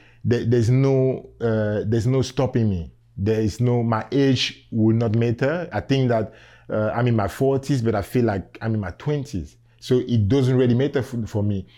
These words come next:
I can still compete. You know, the last fight that I had, I was fighting against someone who was half my age,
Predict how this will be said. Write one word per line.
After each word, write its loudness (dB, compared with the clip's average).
I 0
can 0
still 0
compete. -2
You -4
know, -2
the 0
last -2
fight 0
that 0
I -4
had, -2
I 0
was -4
fighting -2
against -2
someone 0
who 2
was -2
half -4
my -4
age, -2